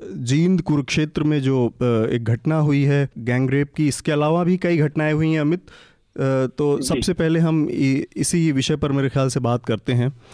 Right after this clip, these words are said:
Speaker 1: अमित, आप, अ, वहाँ पे हैं अभी कुरुक्षेत्र में, क्या, अ, अ, निकल कर सामने आया, क्या, अ, घटना थी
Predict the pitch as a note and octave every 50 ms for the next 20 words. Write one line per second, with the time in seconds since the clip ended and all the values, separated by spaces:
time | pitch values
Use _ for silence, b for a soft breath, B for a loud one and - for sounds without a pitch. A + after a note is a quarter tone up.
0 | B B E3+ F3 - C#3 D#3+ F#3+ G3 - F#3+ F#3 F#3 F#3 - G3 F3+ E3+ E3 D#3
1 | D#3 D#3+ D#3 D3+ D3+ E3 F3 E3 - F#3 F3 E3 D#3+ D3+ D#3 D#3+ D3+ D3 D3+ C#3+
2 | - C#3+ C#3 - - D3+ D3 D3 - D3 C#3 B2+ A#2+ C3 D#3 - - - - -
3 | - - E3 E3 E3+ F3 F#3 F#3 E3 - - E3 D#3 D3 C#3+ C#3 C3 C#3+ D3 C#3
4 | D#3+ - - - C#3+ C#3 C3+ C3+ C#3 C#3 C3 - D#3+ D3+ D3 E3 D#3 C#3 - D3
5 | C3 C3+ C#3 C#3+ C#3+ C#3+ C#3+ C#3 - D3 C#3 C#3+ D3 C#3+ C#3 - - B2+ B2 A#2+
6 | A#2+ B2 A2 - C#3+ C3+ C3 - - C3 C3 C3+